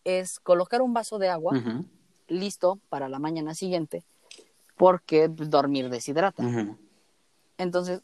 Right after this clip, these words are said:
Speaker 1: lo que hacen es este ritual previo de irse a dormir, eh, bastante complejo. Hay quien se ducha, hay quien cena con horas de antelación,
Speaker 2: Ujú.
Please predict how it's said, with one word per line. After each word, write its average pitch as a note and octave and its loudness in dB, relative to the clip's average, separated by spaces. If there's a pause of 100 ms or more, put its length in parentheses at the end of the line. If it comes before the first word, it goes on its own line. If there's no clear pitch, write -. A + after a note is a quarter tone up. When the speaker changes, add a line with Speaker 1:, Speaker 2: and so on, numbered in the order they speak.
Speaker 1:
lo F3+ 6
que G3+ 0
hacen G3+ 0
es F#3 -8
este G3 2
ritual F#3 0
previo D#3 0
de C#3 -2
irse C3+ -2
a F3 2
dormir, F#3+ 0 (1040)
eh, C3+ 4
bastante D#3 2
complejo. F#3+ 4
Hay A#2+ -4
quien A#2+ -8
se C#3 -4
ducha, F3+ 0
hay A#2 -8
quien B2+ 2
cena D3 2
con C#3+ 4
horas D3 2
de D#3 4
antelación, F#3 4
Speaker 2:
Ujú. A#2 -10